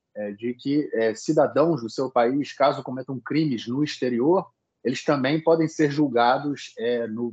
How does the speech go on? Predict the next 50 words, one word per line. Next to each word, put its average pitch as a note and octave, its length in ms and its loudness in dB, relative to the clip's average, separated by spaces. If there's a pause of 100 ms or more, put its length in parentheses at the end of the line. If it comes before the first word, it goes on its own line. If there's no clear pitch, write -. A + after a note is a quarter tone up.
no, A2 240 -8 (240)
por B2 140 0
esse B2 220 -2
crime B2+ 260 0
dentro A#2+ 320 -2
do A#2+ 60 -8
seu C3 160 -8
país, A2+ 260 4
né? G#2 80 -6
Por C3+ 100 -4
exemplo, A#2 220 -2 (240)
é, A#2+ 300 6
um C3 180 -4
cidadão C#3+ 480 2
israelense C3+ 480 0
que B2 100 -14
tenha C3+ 220 -8
cometido A#2+ 320 -6
um A#2+ 60 -4
crime A#2+ 260 -2
na A2 100 0
Itália, A#2 600 0 (440)
é, G2+ 600 0
caso, B2+ 560 -2
é, G#2+ 180 -6
é, G2+ 300 -4
ele A2 100 -10
seja B2 260 -6
extraditado A2+ 560 -2
pra A2 120 -4
Israel, A2 580 2 (300)
ele B2 120 0
vai C3 160 2
ser D3 140 -4
julgado C3+ 560 0
por C#3 160 -2
isso, C#3 360 -4
pelo C3 220 -4
crime C#3+ 280 -4
que C3+ 60 -4
ele C3 60 -6
cometeu A#2+ 320 -4
na C3+ 140 -2
Itália, B2+ 500 0 (240)
de C3 120 0
acordo C#3 260 0
com D3 60 2
a C#3+ 40 4
legislação C#3 380 0
israelense, C3 540 -2